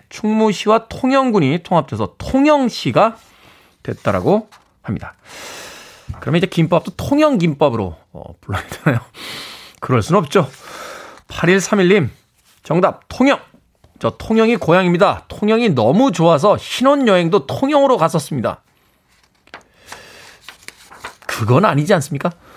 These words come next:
예. 아무리 좋아도 자기 고향, 자기 고향으로 신혼여행.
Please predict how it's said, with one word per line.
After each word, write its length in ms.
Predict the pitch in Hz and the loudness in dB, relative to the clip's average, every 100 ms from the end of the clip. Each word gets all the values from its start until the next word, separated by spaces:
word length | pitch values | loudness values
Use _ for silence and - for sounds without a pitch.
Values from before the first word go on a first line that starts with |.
| - - | -14 -8
예. 60 | 104 - - - - - | -6 -8 -14 -16 -16 -10
아무리 460 | - - - 214 202 | -6 -6 -2 0 0
좋아도 520 | - 190 196 208 170 - - - - - - | 0 0 2 2 -2 -8 -20 -20 -20 -20 -20
자기 300 | - 139 214 | -6 -2 -2
고향, 300 | 202 147 156 - - - - - | 0 2 2 -2 -16 -20 -20 -10
자기 200 | - 190 | -6 -4
고향으로 540 | 185 143 170 226 233 214 | -2 2 4 6 4 2
신혼여행. 520 | - 196 175 160 | 0 0 2 0